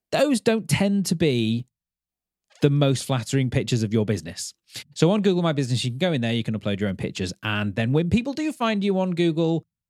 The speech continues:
they'll see, you know, your best side, if that makes sense. Keywords, they're super important as well. You know, you don't need to overthink this. You don't need to think, "I don't know anything about keywords." There's nothing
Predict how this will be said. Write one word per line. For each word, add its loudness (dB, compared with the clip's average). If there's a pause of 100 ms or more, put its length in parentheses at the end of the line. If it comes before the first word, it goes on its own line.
they'll 2
see, 0 (440)
you 2
know, 2 (280)
your 0 (840)
best 0
side, -8 (760)
if -10
that -8
makes -12
sense. -18 (840)
Keywords, 4 (220)
they're 4
super 2
important 2
as 2
well. 2
You 2
know, 2
you -2
don't 2
need 2
to 4
overthink 2
this. 2
You -2
don't 2
need -2
to -6
think, 0
"I 0
don't 2
know 0
anything 2
about 0
keywords." 2 (460)
There's 4
nothing 2